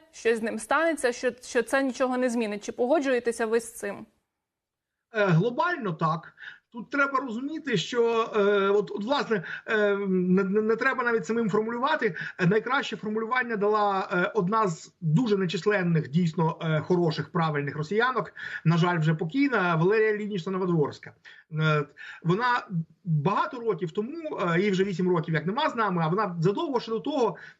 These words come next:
Speaker 2: е, чудово сформулювала: "Это не Путін зробив Росію такой, это такая Росія призвала Путіна". От, е, колективний Путін — це, власне, росіяни. От, е, їм потрібний був, е, саме такий диктатор. Вони його, от, іще, як там, а д-, дальше було:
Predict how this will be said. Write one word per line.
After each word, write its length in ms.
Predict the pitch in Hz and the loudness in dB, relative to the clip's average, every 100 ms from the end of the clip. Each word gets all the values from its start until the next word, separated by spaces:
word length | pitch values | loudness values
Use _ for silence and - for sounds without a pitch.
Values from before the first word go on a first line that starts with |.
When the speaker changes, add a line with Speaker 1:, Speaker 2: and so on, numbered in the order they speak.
| - | -6
Speaker 2:
е, 60 | 175 | -6
чудово 360 | 214 226 294 240 | -4 -4 -2 -4
сформулювала: 720 | - 226 233 196 147 127 - - - - | -4 -2 2 2 2 -2 -8 -14 -16 -4
"Это 300 | 269 254 254 | -2 -2 -4
не 80 | 262 | -6
Путін 440 | - 320 - 294 | -6 -6 -4 -2
зробив 420 | 190 180 262 247 220 | -2 0 0 2 2
Росію 460 | 196 - 220 226 | 0 -4 -6 -4
такой, 540 | 185 175 190 135 - - | -4 -2 0 0 -2 -4
это 160 | 185 226 | -4 -2
такая 460 | 220 - 226 208 | -4 0 0 0
Росія 400 | 202 160 285 339 | 0 -6 -4 -4
призвала 500 | - 196 170 202 208 | 0 2 2 2 -2
Путіна". 460 | 170 139 117 120 - _ - - - - | -4 -8 -10 -12 -16 _ -20 -18 -16 -4
От, 300 | 190 160 - | -2 -2 0
е, 520 | 208 196 190 190 185 233 190 160 | 2 4 4 2 0 -2 -2 -2
колективний 640 | 233 277 - 330 285 302 | 0 0 0 0 0 -2
Путін — 420 | 311 381 370 277 185 | -2 -2 0 -2 -2
це, 100 | 240 | -2
власне, 380 | 247 226 190 | -2 -2 -2
росіяни. 540 | 214 165 175 - - - _ - - - - | -2 -2 -2 -4 -6 -20 _ -20 -20 -18 -4
От, 240 | 208 - - | -4 -2 -2
е, 40 | 196 | -2
їм 260 | 240 320 | -4 -8
потрібний 540 | 294 - 285 214 185 175 | -8 -6 -2 0 2 2
був, 360 | 170 156 - - | 2 0 -2 -2
е, 400 | 175 170 170 160 | 0 2 2 2
саме 320 | - 226 220 | 2 0 0
такий 360 | - - 196 160 | -2 -2 0 0
диктатор. 520 | 160 - 175 190 262 | 0 -2 -2 -2 -4
Вони 240 | 190 240 302 | -2 0 2
його, 260 | 269 220 | 2 4
от, 160 | 226 - | 2 0
іще, 320 | 196 - 233 | -6 -6 -2
як 160 | 208 185 | -2 0
там, 160 | 180 185 | 0 0
а 60 | |
д-, 200 | 196 190 | 0 -2
дальше 340 | 190 269 285 220 | 0 0 -2 -6
було: 340 | 233 233 185 | 0 0 0